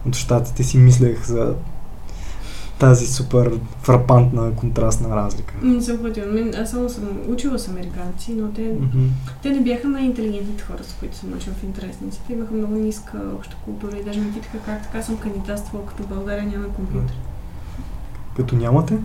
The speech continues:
Speaker 2: Компютри.
Speaker 1: Така ли?
Speaker 2: Да.
Speaker 1: Значи компютър, че няма.
Speaker 2: Че, все едно те си мислеха, че България е държава в Африка. Което пак
Speaker 1: Аха.
Speaker 2: не е оправдано, защото в Африка имат компютри, но те
Speaker 1: Да.
Speaker 2: си мислеха просто, че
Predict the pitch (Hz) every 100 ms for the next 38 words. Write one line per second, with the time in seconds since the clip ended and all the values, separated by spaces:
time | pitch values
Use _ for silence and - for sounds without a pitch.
0 | - 269 254 302 330 294 214 - - -
1 | - 147 170 170 170 170 269 139 131 131
2 | - 139 135 135 131 - 131 131 139 269
3 | 269 269 277 294 302 285 269 247 262 254
4 | 269 262 254 - 247 233 226 226 226 240
5 | 240 240 262 - 247 214 226 - - -
6 | - 127 139 139 135 135 139 - 233 214
7 | 233 240 247 185 170 170 - - 233 214
8 | 208 202 202 233 254 262 131 127 117 -
9 | - - 101 - - 120 120